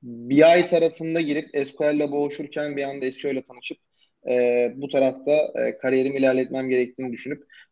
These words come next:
e, biraz daha teknik S E O'cu olarak, e, iş hayatına atıldım. Ajans tecrübem de oldu, marka tecrübelerim de oldu. İşte ajansa Plan B'de gerçekten hem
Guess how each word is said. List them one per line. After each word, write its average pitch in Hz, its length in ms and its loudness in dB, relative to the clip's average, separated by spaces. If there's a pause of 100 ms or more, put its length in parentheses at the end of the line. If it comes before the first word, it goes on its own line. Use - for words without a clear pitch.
(140)
e, 120 280 6
biraz 139 380 4
daha 151 300 2 (180)
teknik 135 300 -6
S 135 240 -4
E - 20 -2
O'cu 131 140 -2
olarak, 120 240 -2 (240)
e, - 180 -8
iş - 160 -8
hayatına 113 400 -2
atıldım. 117 380 -14 (100)
Ajans 147 400 2
tecrübem 143 480 0
de 135 40 2
oldu, 135 160 0
marka 135 340 0
tecrübelerim 127 580 0
de 120 40 -4
oldu. 110 300 -2 (340)
İşte - 140 -2
ajansa 135 520 4
Plan 139 300 0
B'de 135 240 2
gerçekten 131 760 0
hem 120 340 -4